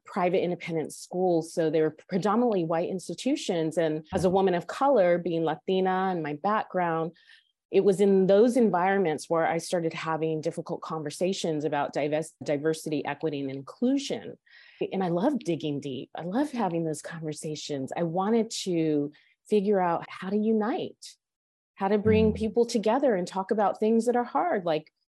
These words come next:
Speaker 1: race, power, and privilege. I really was interested in that.
Speaker 2: Yeah.
Speaker 1: And so at some point, though, I knew that teaching wasn't going to be the end all for me. And then it was time for me to leave. And then I started my business. And I started off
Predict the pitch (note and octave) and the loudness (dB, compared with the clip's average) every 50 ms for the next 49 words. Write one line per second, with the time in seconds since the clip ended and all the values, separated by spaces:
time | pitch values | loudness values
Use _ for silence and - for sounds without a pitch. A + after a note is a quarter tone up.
0 | _ _ _ - D#3+ E3 E3+ E3 D#3 D#3+ - - - - - D#3 D#3+ D#3+ D#3 D#3+ | _ _ _ -6 -2 0 2 2 0 -2 -8 -12 -12 -10 -6 -4 -2 0 0 0
1 | D3 D3 D3+ D3 D3+ - F3 D#3+ D#3 D#3 D3 C#3+ C3 C3 C#3+ - - - - - | 0 -2 -4 -6 -6 -4 -4 -2 0 0 0 0 0 -2 -4 -8 -14 -14 -10 -8
2 | F#3 F#3 E3 E3 E3+ F#3+ G#3+ A3+ A#3 A3+ A3 G#3 G3 F3+ E3 - - G3 G#3+ G#3 | -6 -6 -6 -4 0 0 2 2 2 2 2 0 -2 -4 -4 -6 -4 -4 -4 -4
3 | - G#3+ - - D#3+ D3+ D3 C3+ C3+ C3 - - - - - _ _ _ _ _ | -4 -8 -10 -10 -10 -8 -8 -8 -8 -10 -10 -10 -12 -12 -16 _ _ _ _ _
4 | _ - - _ G2 F2+ E2+ E2 D#2+ D#2+ D#2+ - A#3 A3+ A3+ - C#4 B3+ B3 A#3+ | _ -20 -16 _ -6 -6 -6 -6 -8 -10 -2 0 0 0 2 4 4 6 8 8
5 | A#3 A#3 A#3 A#3 A#3 - - _ _ _ _ _ _ _ _ _ _ _ _ _ | 8 8 6 4 2 -4 -14 _ _ _ _ _ _ _ _ _ _ _ _ _
6 | - C4 B3 - - D4+ D#4 D#4+ D#4 D4 D4 C4 B3 A#3+ G#3+ A3+ G#3+ A3 G#3+ G#3 | -2 -2 0 2 2 4 6 6 6 6 6 4 4 4 4 4 6 6 6 4
7 | G#3 G#3+ G#3+ A3 A#3+ B3+ C4 C4+ B3+ A#3+ G#3 - - - - A#3 A3 A3 - A#3 | 4 4 6 6 6 6 6 6 6 4 4 2 -2 -4 -4 -2 -2 0 0 0
8 | G#3+ G#3 F#3+ F#3 F#3 F#3 G3 - - F3 F3 E3 E3+ E3+ F3+ E3+ D#3 D#3+ D#3+ D3 | 0 2 2 0 0 0 -2 -4 -4 -2 -2 -2 -2 -2 -4 -6 -4 -2 -2 0
9 | D#3 - - D#3 D3+ E3+ D#3+ E3 E3+ E3+ E3+ - G3+ G3 G3+ G3 G#3 G#3+ A3 A3 | 0 0 0 -2 -2 -2 -2 -2 -2 -2 -2 -4 -4 -4 -2 0 0 0 0 0
10 | - E3 E3 E3 E3 E3 - D#3+ D#3+ - - - - E3 E3 E3 E3 E3 E3 D#3+ | 0 -2 -2 0 0 0 -2 -4 -6 -8 -8 -8 -6 -4 -4 -4 -2 -2 -2 -2
11 | D#3 D3+ C#3+ C#3+ C#3 C#3 C#3+ D3 C#3+ D3 D3+ D3+ D#3 D#3+ - - D#3 D#3 D3+ C#3+ | 0 -2 -2 -4 -4 -2 -2 -2 0 -2 -2 -2 -4 -6 -8 -10 -8 -8 -6 -6
12 | D3 D3 C#3+ D3 - - - D#3 C#3+ C#3+ C#3+ C#3 - C#3+ C#3+ C#3 C#3 - C3 C3+ | -6 -6 -8 -10 -12 -10 -6 -6 -4 -4 -6 -8 -8 -8 -10 -8 -8 -10 -10 -12
13 | - - - - - - - - - - D#3 C#3+ D3 - - - D#3+ D3+ D3+ D3 | -14 -12 -12 -12 -12 -12 -12 -12 -8 -6 -6 -6 -6 -6 -4 -2 0 0 0 -2
14 | C#3+ C#3+ C#3+ C#3+ C#3+ C#3 - - | -4 -4 -4 -4 -4 -6 -8 -10